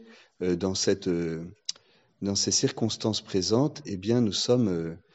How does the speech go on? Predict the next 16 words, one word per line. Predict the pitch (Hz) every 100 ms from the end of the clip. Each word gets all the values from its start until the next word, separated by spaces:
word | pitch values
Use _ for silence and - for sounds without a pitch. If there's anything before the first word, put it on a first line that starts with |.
| - - _
tournés | - 139 120 113 135
vers | 123 98
la | 98 87
gloire | 98 120 127 110
de | 101
Dieu | 95 127
et |
le | 95
salut | 95 123 117
du | 107
monde. | 95 85 85
Et | 92
nous | 92
continuons | - 135 - 120 123 117
de | 95
prier | - - 117 120